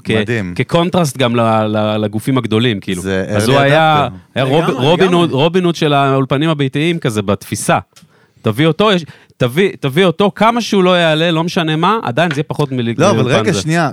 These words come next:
Speaker 2: כאילו, ש-, אה, כאילו, נהיה לך פשן לזה? זאת אומרת, אתה, אתה נהיית משוגע על זה?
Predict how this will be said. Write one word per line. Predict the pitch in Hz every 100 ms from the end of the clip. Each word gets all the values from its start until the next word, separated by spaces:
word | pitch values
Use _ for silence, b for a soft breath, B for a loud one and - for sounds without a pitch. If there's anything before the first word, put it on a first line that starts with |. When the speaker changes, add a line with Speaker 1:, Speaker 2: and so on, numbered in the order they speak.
| 90
Speaker 2:
כאילו, | 117 104 104
ש-, | - 110
אה, | 104 - 98 - _ _ _ _ -
כאילו, | - 98 98
נהיה | 101
לך | 123 -
פשן | - 127 - 170
לזה? | 170 165 180 175 _
זאת | -
אומרת, | 90 80
אתה, | - 82 -
אתה | 76 85 80 82
נהיית | 92 98 101
משוגע | 113 - 80 95 123
על |
זה? | 147